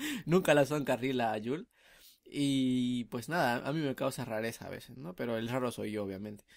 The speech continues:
Em, matamos a estos dos y ya vamos a hacer nivel seis, yo creo, ¿no? Para, es que para tener la última y...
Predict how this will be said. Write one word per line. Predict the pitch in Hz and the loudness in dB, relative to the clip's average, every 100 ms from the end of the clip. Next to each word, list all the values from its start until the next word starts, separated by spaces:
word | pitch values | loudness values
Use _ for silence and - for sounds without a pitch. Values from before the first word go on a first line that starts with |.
| - _ _ _ _ _ _ | -20 _ _ _ _ _ _
Em, | - 120 113 113 110 110 107 107 104 _ _ _ _ _ _ - | -8 -4 -2 -2 -4 -8 -8 -8 -12 _ _ _ _ _ _ -10
matamos | 143 233 233 180 | -2 2 2 2
a | |
estos | 196 - 123 | -2 -4 -4
dos | 131 196 - | -2 -2 -4
y | 135 | -2
ya | 135 | 2
vamos | 143 131 | 2 2
a | 117 | -4
hacer | 135 | -6
nivel | 127 120 113 | -2 -2 -2
seis, | 113 110 | -6 -6
yo | 104 | -6
creo, | 110 101 | -6 -6
¿no? | 123 | -4
Para, | 135 117 | -2 -2
es | 131 - | -4 -10
que | 117 | -10
para | - 107 | -4 -6
tener | - 113 135 | -4 -6 -4
la | 107 | -4
última | 117 127 113 104 | -4 -6 -8 -6
y... | 98 95 - | -8 -8 -12